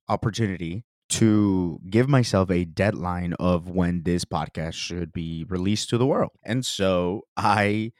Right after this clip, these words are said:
was like, "All right, my birthday, that's perfect. It's a Monday." You know, then you stick to that Monday routine of every single Monday you get an,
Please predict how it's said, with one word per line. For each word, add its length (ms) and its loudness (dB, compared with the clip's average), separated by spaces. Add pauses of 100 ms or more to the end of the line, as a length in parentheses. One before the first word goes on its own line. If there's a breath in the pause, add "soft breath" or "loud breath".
(160)
was 140 -2
like, 260 4
"All 80 4
right, 100 2
my 120 -2
birthday, 320 0
that's 160 -4
perfect. 400 -2
It's 200 -6
a 40 -4
Monday." 640 4 (240 soft breath)
You 100 -4
know, 400 0
then 240 -2
you 240 0
stick 380 -2
to 220 2
that 280 0
Monday 380 4
routine 380 0
of 120 -2
every 240 0
single 240 -2
Monday 240 2
you 140 2
get 100 0
an, 140 -8